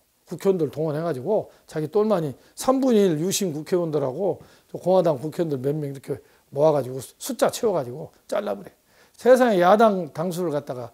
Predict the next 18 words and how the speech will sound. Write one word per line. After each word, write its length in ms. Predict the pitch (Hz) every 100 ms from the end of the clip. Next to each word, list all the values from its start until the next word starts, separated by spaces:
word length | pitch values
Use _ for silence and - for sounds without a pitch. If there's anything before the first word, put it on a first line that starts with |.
| _
제명을 380 | - 180 190 196
시켜버린다. 460 | - - 123 - - _ _ -
국회의원을 440 | 214 226 254 180
제명을 320 | - 190 196
시켜버려. 360 | - - 107 98 - _ _ _ _
그래서 560 | - 208 285 320 311 285
일어났던 600 | 196 202 185 160 151 139
게 340 | 170 269 277 - _ _
천구백칠십구 880 | - 233 208 185 - 208 214 170 151
년 220 | 208 240 - _
부산 500 | - 185 190 226 226
마산 560 | 180 175 180 180 226 160
민중항쟁이에요. 1000 | 175 196 170 170 135 143 127 107 98 - _ _ _ _ _ _ _ _ _ _ _ _ _
부산 340 | - 151 170 165
마산 460 | 156 156 147 156 123
민중항쟁, 600 | 135 139 123 120 113 -
천구백칠십구 680 | - 190 160 - 160 - -
년. 140 | 107